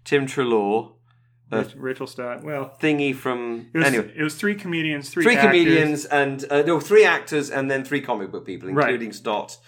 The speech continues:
Speaker 1: and that other bloke, and Rob, Rob Williams from Wales.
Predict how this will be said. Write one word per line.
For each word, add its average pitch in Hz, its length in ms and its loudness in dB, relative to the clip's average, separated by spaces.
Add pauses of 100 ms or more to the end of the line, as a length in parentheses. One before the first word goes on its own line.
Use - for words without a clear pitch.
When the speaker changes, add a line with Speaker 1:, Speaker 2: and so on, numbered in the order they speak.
(340)
Speaker 1:
and 98 400 0
that 104 160 0
other 98 180 -4
bloke, 95 580 -6
and 98 300 -6
Rob, 170 260 -4
Rob 156 220 -2
Williams 170 360 -6
from 131 200 -8
Wales. 147 520 -4